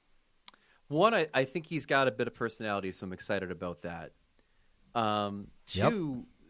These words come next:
Speaker 1: th-, th-, one of the things I found really interesting about his game, and I think that it, it will be definitely something that whoever is, is lucky enough, well, I mean, you know,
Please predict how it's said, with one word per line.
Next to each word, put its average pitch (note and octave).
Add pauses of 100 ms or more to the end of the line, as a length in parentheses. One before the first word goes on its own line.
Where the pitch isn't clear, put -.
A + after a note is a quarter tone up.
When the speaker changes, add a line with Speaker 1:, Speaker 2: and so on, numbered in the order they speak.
Speaker 1:
th-, C3+
th-, C#3
one D#3+
of C4
the G#3
things F3
I C#3
found B2
really A2+
interesting G#2
about G2
his F#2+
game, F2+
and F2+
I F#2
think A#2
that G2
it, G2+
it G#2+
will G2+
be A#2
definitely A#2+
something F#2+
that F2+ (440)
whoever C#3+
is, G#2
is G2
lucky G#2+
enough, F#2+ (640)
well, B2
I A#2+
mean, A#2 (100)
you A2
know, F2